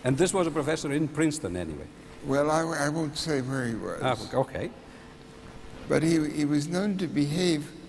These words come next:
Speaker 2: quite, uh, uh, quite
Speaker 1: Oddly.
Speaker 2: oddly, and, and he had one characteristic that mental patients develop often.
Speaker 1: Like what?
Speaker 2: Uh, of audibly talking to himself.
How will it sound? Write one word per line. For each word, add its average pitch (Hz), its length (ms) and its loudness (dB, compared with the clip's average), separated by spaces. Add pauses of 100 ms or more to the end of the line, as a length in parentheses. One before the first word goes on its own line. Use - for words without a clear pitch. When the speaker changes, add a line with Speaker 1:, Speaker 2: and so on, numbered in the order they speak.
(760)
Speaker 2:
quite, 139 460 2
uh, - 260 -4
uh, 120 140 2 (460)
quite 139 260 4
Speaker 1:
Oddly. - 20 2
Speaker 2:
oddly, 147 560 2
and, 135 340 0 (920)
and 147 100 4
he 147 180 2
had 214 220 6 (140)
one 208 240 2
characteristic 151 920 0
that 123 160 -4 (380)
mental 143 400 2
patients 107 840 -4 (640)
develop 107 380 2 (160)
often. - 340 -6 (540)
Speaker 1:
Like 110 240 0
what? 120 180 2 (1300)
Speaker 2:
Uh, 117 280 6 (120)
of 131 260 -2 (480)
audibly 156 500 4
talking 143 520 -2
to 127 100 -4
himself. 104 540 -4